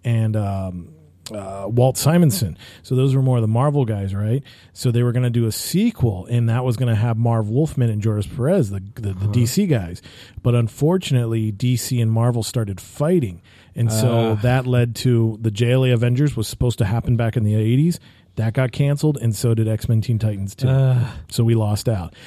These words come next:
Speaker 1: But then they, they repaired the bridges. Like, there was a year where comics were crashing so bad. Like, I wanna say, like,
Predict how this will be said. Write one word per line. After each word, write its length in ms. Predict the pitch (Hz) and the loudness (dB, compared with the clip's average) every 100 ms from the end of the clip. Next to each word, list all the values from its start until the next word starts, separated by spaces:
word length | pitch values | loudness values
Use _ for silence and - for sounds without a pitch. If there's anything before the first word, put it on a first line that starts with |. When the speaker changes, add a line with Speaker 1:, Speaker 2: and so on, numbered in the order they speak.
| - | -2
Speaker 1:
But 160 | 180 190 | 0 2
then 200 | 233 233 | 0 2
they, 180 | 226 208 | 0 0
they 120 | 214 | 0
repaired 360 | 208 - 190 | 0 0 0
the 80 | 175 | 0
bridges. 340 | 139 123 120 131 | 0 0 0 0
Like, 140 | 117 | 0
there 120 | 127 | 0
was 120 | 127 | 2
a 60 | 123 | 2
year 200 | 120 117 | 0 -2
where 140 | 113 | -2
comics 360 | - 127 120 110 | -2 -2 -2 -4
were 100 | 113 | -6
crashing 540 | - - 120 104 113 | -6 -4 -4 -4 -4
so 280 | 101 - 120 | -4 0 0
bad. 180 | 107 101 | 0 -2
Like, 140 | 95 | -2
I 40 | 113 | 0
wanna 120 | 117 | 0
say, 120 | - | 2
like, 200 | 110 101 | -2 -4